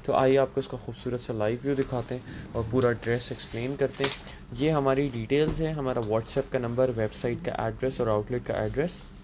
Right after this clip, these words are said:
आप हमसे उस पर contact कर सकते हैं। ओपन करके आपको दिखाना स्टार्ट करेंगे। ये इस dress का poster है। Pure lawn का full चिकनकारी heavily embroidered front है with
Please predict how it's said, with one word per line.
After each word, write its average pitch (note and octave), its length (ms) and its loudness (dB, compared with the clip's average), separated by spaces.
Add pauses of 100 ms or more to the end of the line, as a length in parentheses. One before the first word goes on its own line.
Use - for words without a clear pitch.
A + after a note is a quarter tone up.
(760)
आप A2 140 -6
हमसे A2+ 260 -4
उस A#2+ 100 -6
पर A#2 120 -6 (100)
contact A2 320 -2
कर B2+ 120 -2
सकते C3 300 -6
हैं। - 240 -10 (1040)
ओपन B2+ 240 -2
करके C3+ 260 0
आपको B2 220 0
दिखाना A#2+ 340 -4
स्टार्ट B2+ 300 0
करेंगे। B2+ 320 -4 (640)
ये B2 200 0
इस A#2 160 -2
dress A2+ 200 -2
का B2 100 -2
poster G#2+ 440 -2
है। C#3 40 -4 (680)
Pure E3 320 4
lawn D3 300 4
का D3 120 0
full C#3+ 260 0
चिकनकारी C3+ 600 0 (120)
heavily B2+ 320 -2
embroidered A2+ 420 -2
front A2 360 -4
है D3 80 -6 (240)
with A#2 220 -4